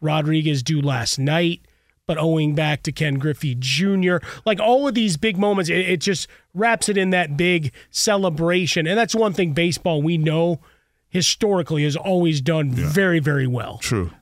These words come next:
Speaker 1: Right? The, going back to the nineteen ninety-nine All-Star Game at Fenway Park, where they wheeled out Ted Williams and everybody came over to say hi. The
Speaker 2: I
Speaker 1: relationship
Speaker 2: remember
Speaker 1: that
Speaker 2: that.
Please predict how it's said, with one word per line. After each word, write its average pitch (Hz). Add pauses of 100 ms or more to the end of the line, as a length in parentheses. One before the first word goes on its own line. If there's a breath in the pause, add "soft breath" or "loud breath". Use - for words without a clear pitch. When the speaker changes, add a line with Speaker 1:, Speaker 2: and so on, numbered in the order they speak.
Speaker 1:
Right? 175
The, 147 (840 soft breath)
going 190
back 180
to 180
the 160
nineteen 170
ninety-nine 160
All-Star 151
Game 151
at 139
Fenway 147
Park, 151 (520)
where 135
they 131
wheeled 160
out 160
Ted 165
Williams 170 (240)
and 123
everybody 151
came 160
over 160
to 151
say 165
hi. 160 (240 loud breath)
The 165
Speaker 2:
I -
Speaker 1:
relationship 165
Speaker 2:
remember 190
Speaker 1:
that 165
Speaker 2:
that. 156